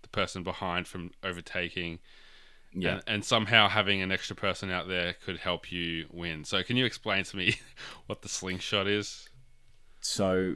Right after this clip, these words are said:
Speaker 2: when you are behind a car, uh, so basically when you're driving normally, you,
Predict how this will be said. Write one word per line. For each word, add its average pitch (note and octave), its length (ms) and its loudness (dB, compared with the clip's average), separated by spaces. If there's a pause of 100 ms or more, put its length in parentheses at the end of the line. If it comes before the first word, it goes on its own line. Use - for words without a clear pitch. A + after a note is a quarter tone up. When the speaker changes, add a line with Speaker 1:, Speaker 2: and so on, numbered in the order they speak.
Speaker 2:
when G#2 320 2
you B2+ 180 6
are G2+ 220 0
behind G2+ 1040 0
a F#2 60 -2
car, D#2 600 -6 (240)
uh, D2+ 320 -6
so - 140 -6
basically G2 280 -2
when G#2 120 2
you're C3 80 4
driving F2+ 340 0
normally, E2+ 380 -2
you, F2 220 -2